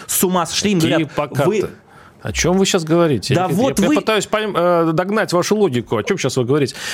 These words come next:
Speaker 2: Э,
Speaker 1: Я
Speaker 2: "Родители
Speaker 1: говорю
Speaker 2: один
Speaker 1: о
Speaker 2: и
Speaker 1: том,
Speaker 2: два
Speaker 1: что
Speaker 2: уже
Speaker 1: когда
Speaker 2: замшелый
Speaker 1: пытаются
Speaker 2: совершенно
Speaker 1: сохранять,
Speaker 2: штамп". Это
Speaker 1: когда
Speaker 2: уже, ну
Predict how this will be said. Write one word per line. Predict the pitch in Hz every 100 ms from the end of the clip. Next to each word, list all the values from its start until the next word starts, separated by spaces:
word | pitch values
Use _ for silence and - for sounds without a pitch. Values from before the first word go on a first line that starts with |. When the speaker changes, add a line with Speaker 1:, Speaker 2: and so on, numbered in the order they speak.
| - -
Speaker 2:
Э, | -
Speaker 1:
Я | 160 160
Speaker 2:
"Родители | 170 262 262 214
Speaker 1:
говорю |
Speaker 2:
один | 277 220
Speaker 1:
о |
Speaker 2:
и | 208
Speaker 1:
том, | 190
Speaker 2:
два | 254
Speaker 1:
что | 226
Speaker 2:
уже | 214
Speaker 1:
когда | 214
Speaker 2:
замшелый | 202 220 240 - 269 247
Speaker 1:
пытаются | 220 202
Speaker 2:
совершенно | 220 226 240 233 240
Speaker 1:
сохранять, | 208
Speaker 2:
штамп". | 233 170 110 - -
Это | 185
Speaker 1:
когда | 190 220
Speaker 2:
уже, | 240 - - - 196
ну | 269 269 226